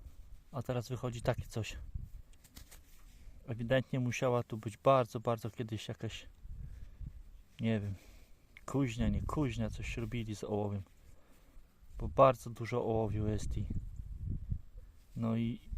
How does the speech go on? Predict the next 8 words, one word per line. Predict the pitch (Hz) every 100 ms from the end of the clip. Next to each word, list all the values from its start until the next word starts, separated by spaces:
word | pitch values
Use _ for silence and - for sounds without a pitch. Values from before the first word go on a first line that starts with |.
| -
i | 135
różnych | 160 131 123
odlewów. | 107 104 107 101 - - - - - - - - - - - - - - - - - - - - - - - - - - - - -
Jakieś | 120 - 110
krążki | - 147 143 123 - 127
też | 120
znajdowałem. | 107 120 113 110 113 110 104 - - - - - - - - - - - - - - - - -
Także | 107 101 101 113 110